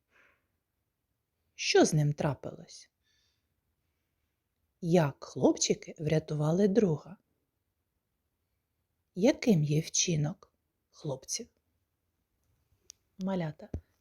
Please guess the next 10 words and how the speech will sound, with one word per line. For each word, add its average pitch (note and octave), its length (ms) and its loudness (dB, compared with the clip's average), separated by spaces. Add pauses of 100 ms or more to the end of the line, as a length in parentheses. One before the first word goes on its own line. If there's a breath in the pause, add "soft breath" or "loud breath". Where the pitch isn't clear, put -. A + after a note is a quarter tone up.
зараз D4 420 -2
я G3 80 0
вам F#3 180 -2
пропоную F3+ 760 -6
без C#4+ 280 0
допомоги A#3+ 560 -2
дорослих, F3 640 -8 (560)
без C4+ 340 0
навідних A#3 600 0
запитань F#3 600 -12